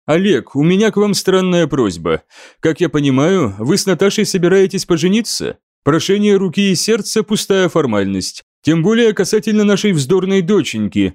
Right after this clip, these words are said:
выскочившей замуж, не поставив нас с супругой в известность. И развелась также скоропалительно». Граф Комаровский закашлялся,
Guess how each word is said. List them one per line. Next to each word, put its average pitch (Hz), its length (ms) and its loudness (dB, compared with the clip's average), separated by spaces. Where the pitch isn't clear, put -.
выскочившей 160 600 0
замуж, 196 360 0
не 180 60 -2
поставив 190 480 -2
нас 185 180 -2
с - 40 -12
супругой 160 400 0
в 151 80 0
известность. 92 760 -6
И 139 120 2
развелась 196 560 0
также 170 320 0
скоропалительно». 135 1000 0
Граф 143 300 -2
Комаровский 160 500 0
закашлялся, 131 880 -4